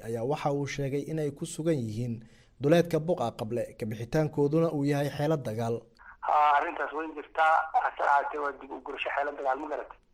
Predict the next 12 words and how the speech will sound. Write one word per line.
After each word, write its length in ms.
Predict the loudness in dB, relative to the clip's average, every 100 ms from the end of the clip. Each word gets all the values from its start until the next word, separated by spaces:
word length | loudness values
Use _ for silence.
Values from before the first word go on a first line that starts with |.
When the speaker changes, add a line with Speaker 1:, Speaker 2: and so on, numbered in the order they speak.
| _ -12
Speaker 1:
Maxay 380 | -4 0 4 6
tahay 200 | 4 6
xeelad 240 | 6 6
dagaal 260 | 4 4 2 -2
oo 220 | -6 -4
dib 140 | -4 -4
u 20 |
gurashada 400 | -2 -2 2 2
aad 80 | 2
sheegaysid? 460 | -2 -2 -2 -4 -14 _ _ -8
Speaker 2:
Wallaahi, 440 | -4 -2 0 0
is 100 | -2